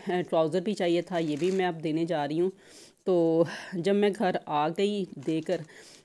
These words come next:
तो फिर मेरा दिल किया कि हल्की फुल्की भूख में हल्का फुल्का टच, तो फिर मैंने कॉर्न जो हैं वो मैंने इसको, अम, फ्राई किए।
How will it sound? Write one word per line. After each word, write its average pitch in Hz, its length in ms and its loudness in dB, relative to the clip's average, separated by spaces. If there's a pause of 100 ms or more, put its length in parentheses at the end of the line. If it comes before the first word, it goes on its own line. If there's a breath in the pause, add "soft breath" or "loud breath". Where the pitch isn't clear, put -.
(140 loud breath)
तो 226 80 2
फिर 226 180 2
मेरा 202 220 4
दिल 185 180 2
किया 175 240 2
कि 175 280 2
हल्की 185 440 -2
फुल्की 180 380 0
भूख 175 400 0
में 160 240 -2 (720 loud breath)
हल्का 180 260 2
फुल्का 165 320 -4
टच, 151 320 -4
तो 196 80 0
फिर 196 200 -4
मैंने 190 320 0 (420)
कॉर्न 180 480 0
जो 170 120 0
हैं 160 180 -2
वो 156 180 -2
मैंने 156 280 0 (400 loud breath)
इसको, 180 320 0 (760)
अम, 143 480 -4 (440)
फ्राई 165 240 2
किए। 147 260 -2